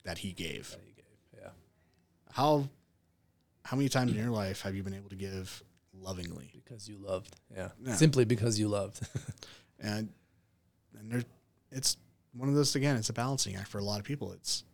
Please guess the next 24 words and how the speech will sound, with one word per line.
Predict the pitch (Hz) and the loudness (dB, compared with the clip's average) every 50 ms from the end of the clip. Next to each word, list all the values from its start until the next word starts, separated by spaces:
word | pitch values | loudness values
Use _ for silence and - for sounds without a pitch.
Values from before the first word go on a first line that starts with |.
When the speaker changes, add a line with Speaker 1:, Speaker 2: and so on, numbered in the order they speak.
| _ _ _ _ _ _ _ _ _ _ _ _ _ _ | _ _ _ _ _ _ _ _ _ _ _ _ _ _
Speaker 1:
"Well, | - 117 117 117 | -4 0 0 0
if | 107 - | 0 0
I'm | 107 | -2
gonna | 101 104 107 | -2 2 6
give, | 135 165 170 143 123 120 113 107 - - - - | 8 10 10 10 10 6 4 0 -4 -8 -14 -14
what | 117 104 107 113 | -14 -14 -8 -4
do | 117 117 | -2 0
I | 113 | 2
get | 107 - - | 0 0 -2
in | 87 | -4
return?" | 92 90 - - - 64 - - - - 107 | -6 -8 -8 -8 -8 -10 -10 -14 -18 -18 -16
Speaker 2:
Mm-hmm. | 110 110 - - _ _ _ _ _ _ _ _ _ _ _ _ _ - | -16 -16 -18 -18 _ _ _ _ _ _ _ _ _ _ _ _ _ -8
Speaker 1:
And | - 107 | -6 -2
here, | 107 - 160 170 135 107 98 104 - _ _ _ _ _ _ _ _ _ _ _ _ _ _ _ _ _ _ | 0 2 4 4 4 2 0 -6 -12 _ _ _ _ _ _ _ _ _ _ _ _ _ _ _ _ _ _
God | - 92 104 127 123 110 | -2 0 0 0 0 0
gave | - - - 147 131 98 87 98 - - - - _ _ - | -2 0 2 2 2 2 0 -2 -4 -10 -16 -20 _ _ -14
because | 95 - - - - - - 120 110 90 78 - - - | -10 -8 -8 -6 -4 -2 0 0 0 0 0 0 -2 -2
he | - - | -8 -18
loved. | - 58 57 - - _ _ _ | -20 -20 -20 -20 -20 _ _ _
It | - 98 | -12 -8
wasn't | 101 104 101 104 101 95 90 - - - - - - _ _ _ _ _ _ _ _ _ | -4 -2 -2 -2 -2 -2 -4 -6 -8 -10 -12 -16 -20 _ _ _ _ _ _ _ _ _
he | - 110 | -10 -4
gave | 98 104 107 104 101 98 98 92 | 0 2 4 4 4 2 0 -2
because, | - 98 - - 95 92 92 87 82 - - - | -6 -6 -4 -2 -2 0 0 2 4 4 4 2